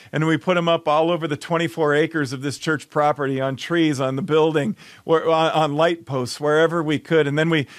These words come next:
set up these biblical scenes that trace the story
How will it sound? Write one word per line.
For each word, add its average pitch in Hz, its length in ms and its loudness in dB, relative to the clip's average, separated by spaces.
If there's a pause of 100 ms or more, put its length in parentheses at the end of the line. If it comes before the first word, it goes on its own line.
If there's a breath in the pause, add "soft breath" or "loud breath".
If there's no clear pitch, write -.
set 180 240 2
up 185 140 2
these 160 180 -2
biblical 165 460 -4
scenes 170 480 -4
that 131 160 -6
trace 180 340 -2
the - 140 -8
story 165 640 0